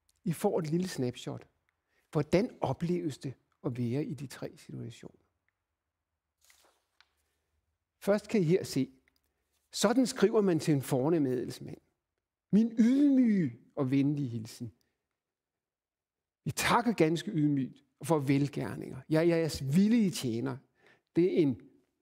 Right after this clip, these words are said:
ikke adelig krigsmand, altså kravler ned på gulvet. Mens en på hans egen øjdehøjde siger, "Kære hr. Mogens, besynderlig gode ven." Altså, det,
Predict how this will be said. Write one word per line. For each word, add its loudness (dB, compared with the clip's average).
ikke 2
adelig 0
krigsmand, 0
altså -2
kravler 0
ned -2
på -14
gulvet. -16
Mens 0
en 0
på -2
hans 0
egen 0
øjdehøjde 2
siger, -2
"Kære 0
hr. -8
Mogens, 2
besynderlig 2
gode 2
ven." 0
Altså, 0
det, 0